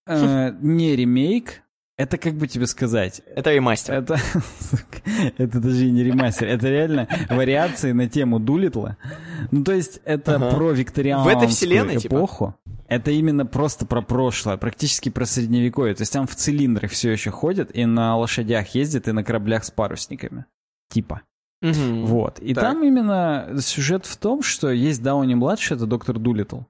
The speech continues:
Speaker 1: И он, как обычно, умеет разговаривать с животными, вся фигня, но он именно, он просто с-, тупо ультимейт-врач, он как бы и животных может лечить, и людей, и, и так далее.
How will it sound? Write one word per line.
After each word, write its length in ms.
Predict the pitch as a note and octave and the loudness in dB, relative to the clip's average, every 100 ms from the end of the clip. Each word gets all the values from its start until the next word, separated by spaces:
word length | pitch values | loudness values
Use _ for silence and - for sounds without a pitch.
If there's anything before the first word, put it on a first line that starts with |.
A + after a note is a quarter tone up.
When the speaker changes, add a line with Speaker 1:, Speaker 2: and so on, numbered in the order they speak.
| _ - - | _ -18 -4
Speaker 1:
И 100 | B2+ | 0
он, 180 | F3+ A#3+ | 2 0
как 180 | G3 F3+ | -2 -4
обычно, 360 | E3 E3 C#3+ | -2 -2 0
умеет 240 | B2+ B2+ A2+ | 2 2 0
разговаривать 600 | A2 A#2 B2 A2+ G#2+ G2 | -2 2 2 2 0 0
с 20 | |
животными, 520 | B2 C#3 C4+ - A#2+ | 0 0 0 0 -2
вся 200 | - B2 | 0 -4
фигня, 400 | A2+ A#2 C#3+ B3 | -2 -2 0 0
но 180 | C3+ D3+ | 0 0
он 140 | A3 A#3+ | 2 0
именно, 440 | E3+ E3+ D#3+ D3 | 0 2 2 0
он 220 | C#3 C#3+ | 0 0
просто 300 | E3+ E3 - | 0 -2 -4
с-, 380 | - - - - - | -6 -6 -6 -14 -4
тупо 400 | E3 C3 A#2+ A2+ F3 | -4 0 2 2 2
ультимейт-врач, 960 | C#3+ B2 C3+ C3 G#2+ G#2 B2+ F3+ - - | 0 2 2 2 0 0 0 -2 -4 -2
он 200 | B2 B2+ | 0 2
как 160 | B2 G#2+ | -2 0
бы 120 | A2+ | 0
и 40 | A2 | 2
животных 480 | A#2+ C3 G3+ B2+ | 2 0 0 -2
может 300 | A#2 A2+ - | -2 -2 -2
лечить, 320 | A#2 G#2+ A#2 - | -4 -2 -6 -4
и 120 | A2 | 0
людей, 480 | G#2+ G2+ A#2+ E3+ C#3+ | 0 2 2 2 0
и, 320 | E2 D#2+ A#2 | -2 -4 -2
и 40 | |
так 200 | A2+ A2 | -2 0
далее. 320 | G#2+ - - | 0 -2 -8